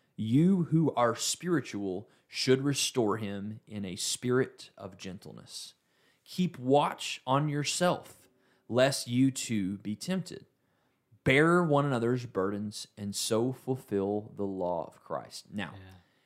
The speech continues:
Speaker 1: imagine that you're not a part of a church. You're just kind of free, solo Christian life. "Hey, I've got Jesus.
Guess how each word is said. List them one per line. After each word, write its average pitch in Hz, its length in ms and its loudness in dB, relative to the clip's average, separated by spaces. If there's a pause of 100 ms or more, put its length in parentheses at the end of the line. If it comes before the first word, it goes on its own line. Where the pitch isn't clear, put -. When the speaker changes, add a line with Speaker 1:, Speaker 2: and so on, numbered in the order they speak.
(180)
Speaker 1:
imagine 127 680 4
that 95 100 -4
you're 104 200 -2
not 104 300 0
a 101 60 -2
part 98 260 -4
of 90 80 -6
a 85 40 -10
church. - 540 -12
You're 110 220 2
just 113 240 -4
kind 104 180 -8
of 98 120 -10 (120)
free, 117 460 -2
solo 110 720 2
Christian 95 560 -6
life. 85 480 -14
"Hey, 101 140 -8
I've 101 120 -6
got 98 200 -12
Jesus. 110 600 -4